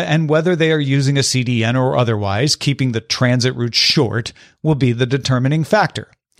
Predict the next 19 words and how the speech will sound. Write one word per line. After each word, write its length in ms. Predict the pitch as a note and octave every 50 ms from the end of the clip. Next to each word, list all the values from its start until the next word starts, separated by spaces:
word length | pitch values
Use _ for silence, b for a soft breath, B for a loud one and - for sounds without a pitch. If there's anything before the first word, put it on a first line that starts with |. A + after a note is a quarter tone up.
| b b b b b b b b b b b b _ -
But 120 | G3 A3
you 120 | G#3+ G#3+ A3
may 280 | A3 A#3 B3 D4 D#4+
be 220 | D4+ A#3+ F#3 E3 F#3+
introducing 720 | F#3+ F#3 G3+ G3+ - E3+ C#3+ D3+ D#3+ C#3+ - D3+ C#3+ C#3
latency 440 | C#3 C#3 E3 F3 D3+ - E3+ D#3+
on 240 | D#3+ D#3 D3 D3+ D3
your 380 | C#3+ C#3 E3 G3+ A3+ A#3 A3+ G3
end 260 | E3 D#3 D#3+ D#3+ D#3
as 160 | D#3+ D3+ C3+
well, 320 | B2+ A#2 A2+ G2+ G#2+ B2+ D3+
and 140 | D#3+ E3
you 80 | F3+ F3+
can 160 | - F#3 F#3+
at 140 | F#3 F#3 F3+
least 360 | F3+ F#3 A#3 A#3+ A3+ - -
eliminate 460 | F#3 E3 D#3+ D3+ D3 C#3 C3 B2+ -
those 200 | - A2+ A2 -
factors. 460 | - G#2 G#2 - - - A2+ A#2 -